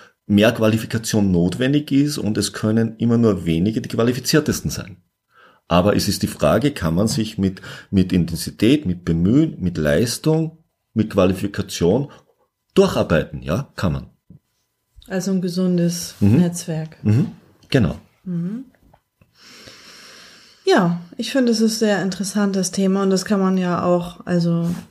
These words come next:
Speaker 2: ja, auf Unternehmen, auf Organisationen übertragen, auf Kampfkunstorganisationen, das kann man privat,
Speaker 1: Man kann es auf alles übertragen.
Speaker 2: gesellschaftlich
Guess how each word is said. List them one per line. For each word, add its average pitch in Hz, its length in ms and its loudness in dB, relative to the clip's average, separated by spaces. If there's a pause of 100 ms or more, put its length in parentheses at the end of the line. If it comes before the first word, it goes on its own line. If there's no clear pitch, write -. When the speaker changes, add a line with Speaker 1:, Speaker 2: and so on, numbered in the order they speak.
(180)
Speaker 2:
ja, 165 260 -2
auf - 180 -2
Unternehmen, 190 500 2
auf 190 140 -8
Organisationen 185 840 2
übertragen, 185 680 0 (320)
auf 175 220 -2
Kampfkunstorganisationen, 180 1600 0
das 175 180 -2
kann 180 160 -2
man 170 580 -4
privat, - 200 -2
Speaker 1:
Man 123 100 2
kann 127 160 4
es 247 120 4
auf 120 100 2
alles 113 300 4
übertragen. 78 500 4
Speaker 2:
gesellschaftlich - 240 -8